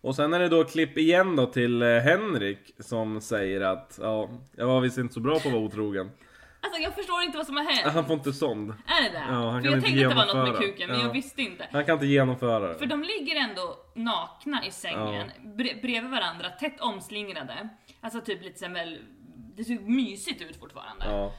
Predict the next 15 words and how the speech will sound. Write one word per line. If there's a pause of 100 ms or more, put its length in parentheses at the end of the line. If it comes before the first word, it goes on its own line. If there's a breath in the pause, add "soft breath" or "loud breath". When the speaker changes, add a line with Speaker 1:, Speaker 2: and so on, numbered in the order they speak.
(140 loud breath)
Speaker 2:
Och
med
te-,
lite
tecken
är
uppdragna.
Och
de
ser
ändå
så
här (180)
ganska
tillfredsställda